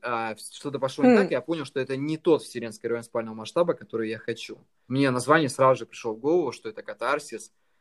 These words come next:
Speaker 1: Вот, кстати, книга «Катарсис» и книга «Сатари», они имеют все равно какую-то связь, они находятся в одной вселенной, просто немного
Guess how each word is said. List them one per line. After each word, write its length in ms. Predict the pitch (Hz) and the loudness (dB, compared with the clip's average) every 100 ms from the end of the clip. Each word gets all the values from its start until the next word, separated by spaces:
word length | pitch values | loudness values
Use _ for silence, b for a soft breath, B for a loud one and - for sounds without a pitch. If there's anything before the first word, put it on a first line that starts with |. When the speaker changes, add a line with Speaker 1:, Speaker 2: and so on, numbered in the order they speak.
| - | -16
Speaker 1:
Вот, 120 | - | -14
кстати, 540 | - 135 - 120 113 - | -2 0 2 -2 -2 -6
книга 280 | 131 120 | -8 -6
«Катарсис» 640 | 113 123 147 175 - 117 113 | -4 0 2 2 0 -10 -6
и 220 | 110 110 | -4 -6
книга 280 | - 127 110 | -8 -8 -8
«Сатари», 460 | 117 113 120 147 | -6 -2 0 -2
они 480 | 110 98 120 120 113 - | -4 -6 -6 -6 -6 -8
имеют 360 | 120 123 107 | -6 -4 -6
все 100 | - | -6
равно 140 | 113 117 | -6 -8
какую-то 240 | - 110 | -10 -14
связь, 440 | - 123 143 165 - | -4 4 4 2 -4
они 160 | 120 | -8
находятся 460 | 123 117 147 127 - | -6 0 2 2 -2
в 40 | 113 | -8
одной 200 | 123 113 | -8 -10
вселенной, 440 | - 117 147 165 | -8 -4 -2 -4
просто 460 | - 110 - 107 - | -8 -10 -6 -6 -6
немного 540 | 107 127 131 123 117 | -10 -6 -4 0 0